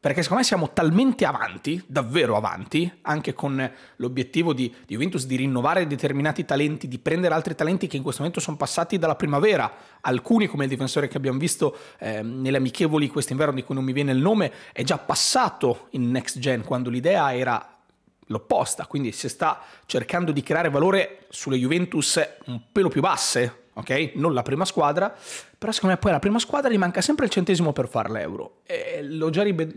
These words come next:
ribadito tante volte, ripetuto tante volte. Perché Fagioli non mi gioca a Napoli? Perché Fagioli non mi gioca a Napoli?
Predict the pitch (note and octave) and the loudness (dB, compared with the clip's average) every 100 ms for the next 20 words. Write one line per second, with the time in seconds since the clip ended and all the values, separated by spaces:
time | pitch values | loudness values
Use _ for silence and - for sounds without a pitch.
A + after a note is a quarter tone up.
0 | D#3+ D#3 D#3 D#3 D3+ D#3 F3+ D#3+ D#3+ D3 | -10 -8 -8 -6 -4 -4 -4 -4 -4 2
1 | G3 - C3+ C3 C3+ E3+ D#3 C#3+ C#3 D3+ | 0 2 -2 -2 -2 -2 -2 -4 -2 2
2 | D#3+ B2+ - - - - - _ _ _ | 2 0 -6 -10 -18 -20 -20 _ _ _
3 | _ _ - _ _ _ _ D#3+ D3+ G3 | _ _ -18 _ _ _ _ -4 -2 -2
4 | D#3+ D3 D3+ D3 C#3+ C#3 C#3+ B2 C3 B2 | 0 2 2 2 0 0 0 0 0 -2
5 | A2 G2 - _ _ _ _ _ _ _ | -4 -8 -10 _ _ _ _ _ _ _
6 | _ _ _ - B2+ F3+ C3 B2+ A#2+ A2 | _ _ _ -10 -4 -2 0 2 2 0
7 | G#2+ A2 - F2 - - | -2 -6 -8 -14 -14 -18